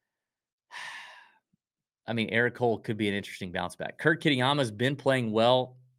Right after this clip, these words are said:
this year already. Uh, five, five events, no missed cuts, some decent finishes in there as well. The irons look to be pretty good.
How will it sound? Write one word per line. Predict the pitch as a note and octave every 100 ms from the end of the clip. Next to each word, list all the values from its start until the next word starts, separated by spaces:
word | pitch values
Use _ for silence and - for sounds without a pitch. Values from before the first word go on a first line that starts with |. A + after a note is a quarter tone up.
| -
this | G#2 G2+ B2+ - A2+
year | A2+ B2
already. | - G#2 G2 A2+ B2 B2 - _
Uh, | G2+ F#2+ F#2
five, | - A#2 A#2+ C3+ A#2 -
five | - A#2+ B2
events, | G#2+ A#2+ A#2+
no | G#2+ A2+ C3
missed | B2+ B2
cuts, | - A2+ A#2 - - - _
some | A#2
decent | G2+ B2 B2+ C3
finishes | A#2+ A#2+ A2+ A2+
in | A2+
there | A2 A2
as | G#2
well. | G#2 A2 A2
The | G2 -
irons | G2+ A#2+ C3+ A#2
look | B2 B2
to | A2+
be | A#2+
pretty | A2+ B2 A2+
good. | A2 A2+ A2+